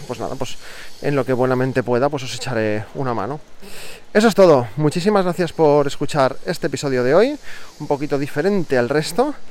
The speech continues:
Eh, os recuerdo que tenéis la página de Ko-fi para poder apoyarme económicamente y, pues esto, pues pa-, poder pagar el hosting, poder pagar materiales, eh, bueno, todas estas cositas. Me ayudan mogollón, no sabéis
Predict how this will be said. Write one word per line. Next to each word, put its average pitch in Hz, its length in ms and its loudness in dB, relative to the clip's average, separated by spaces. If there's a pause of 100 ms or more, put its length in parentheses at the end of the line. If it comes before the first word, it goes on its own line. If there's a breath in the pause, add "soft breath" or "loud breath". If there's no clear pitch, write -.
(360 loud breath)
Eh, 143 300 2
os 135 80 0
recuerdo 170 360 2
que 190 180 0
tenéis 151 320 0
la 147 80 -2
página 160 320 0
de 196 100 2
Ko-fi 170 300 2
para 131 180 2
poder 139 220 0
apoyarme 139 500 0 (300 loud breath)
económicamente 151 960 2
y, 135 240 -2
pues 131 180 -2
esto, 147 220 0
pues 120 140 -2
pa-, 131 220 6
poder 143 260 4
pagar 156 360 6
el 123 80 2
hosting, 175 560 2 (400 loud breath)
poder 127 220 2
pagar 135 600 2
materiales, 135 760 2 (640 loud breath)
eh, 117 640 0
bueno, 143 180 -2 (160)
todas 127 160 0
estas 123 220 -6
cositas. 175 480 2 (760 loud breath)
Me 139 140 0
ayudan 131 320 4
mogollón, 160 640 4
no 151 120 0
sabéis 143 440 0